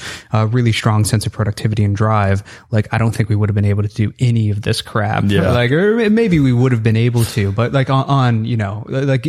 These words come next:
Speaker 1: give it a three X multiple on how long it would have taken
Speaker 2: Right.
Speaker 1: us.
Speaker 2: A-, and the other big one, actually, that you just made me think of is I think there would have been much larger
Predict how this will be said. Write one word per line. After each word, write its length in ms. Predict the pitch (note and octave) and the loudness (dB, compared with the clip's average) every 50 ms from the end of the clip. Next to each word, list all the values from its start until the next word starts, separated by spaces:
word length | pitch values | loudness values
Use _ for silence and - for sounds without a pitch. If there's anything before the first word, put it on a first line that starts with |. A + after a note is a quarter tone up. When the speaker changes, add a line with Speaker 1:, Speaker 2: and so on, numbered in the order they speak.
| D#3+ D3+ | -4 -2
Speaker 1:
give 160 | C3 E3+ D3+ | -2 -2 0
it 80 | D#3 B2+ | 0 -2
a 40 | A#2 | -2
three 340 | - - C3 B2+ A#2+ A2+ | -4 -2 -2 0 0 0
X 200 | G2+ G#2+ - - | -2 -4 -4 -2
multiple 460 | B2 A2+ G#2+ G#2 - - A2+ - G#2+ G2+ | -2 0 0 0 -2 -2 -4 -6 -4 -4
on 100 | G2+ G#2 | -2 0
how 140 | G#2+ G#2 | 0 0
long 240 | G#2 G2+ G2+ G#2 A2 | 0 0 0 0 0
it 80 | G#2+ G#2 | 0 -2
would 80 | G#2+ | -4
have 80 | G2+ - | -6 -6
taken 180 | - - G#2+ A2 | -4 -2 0 2
Speaker 2:
Right. 200 | G#2+ G2 F#2 F2 | 2 2 0 0
Speaker 1:
us. 240 | - - - - - - | -2 -6 -8 -8 -8 -4
Speaker 2:
A-, 120 | - C#3 C#3+ - | -4 -4 -2 0
and 220 | D3 C#3+ D#3 D3 | 0 0 2 2
the 100 | C3+ C3 | 2 2
other 160 | C#3+ E3 E3+ | 4 2 2
big 300 | B2 G2+ A2+ A#2+ B2+ B2 | 2 2 2 2 2 2
one, 180 | B2 G#2+ G2 F#2 | 2 2 2 2
actually, 380 | F2+ F2+ - - - G2 F2+ E2+ | 2 0 -2 -2 -2 0 0 0
that 100 | E2 F#2 | -2 -2
you 120 | F#2+ F#2+ | -2 0
just 240 | F2+ F#2+ F2 - _ _ _ _ _ _ _ _ _ _ - | 0 -2 -2 -4 _ _ _ _ _ _ _ _ _ _ -6
made 200 | - F#2+ F#2 E2+ | -2 0 0 2
me 80 | E2+ E2 | 0 0
think 340 | D#2+ - G#2 G2 F#2+ - G#2+ | 0 0 0 0 0 0 0
of 300 | F#2+ E2+ E2+ E2+ D#2+ - _ - | 0 0 0 -2 -4 -6 _ -2
is 420 | G#2+ F#2+ F#2 F2 F2 F2+ - _ - - | 0 2 2 2 0 -2 -6 _ -8 -6
I 80 | G2 F#2 | -4 -2
think 200 | - C3 A2+ - | 0 -2 0 0
there 80 | G#2+ G#2 | 0 0
would 100 | G#2 G2+ | 0 0
have 60 | F#2+ | 0
been 160 | F#2 F2+ E2+ E2+ | 2 2 2 2
much 560 | F2 F2 F2+ F#2 F2+ F#2 - - - - - _ _ _ _ - | 2 2 2 2 0 0 -2 -4 -10 -12 -12 _ _ _ _ -6
larger 840 | E2+ F2 F2+ F2+ F2+ F#2 F#2+ F#2+ F#2+ F2+ G2 G2 F#2 F2+ F2 E2 | -4 -2 0 0 0 2 2 0 0 0 0 0 2 2 0 0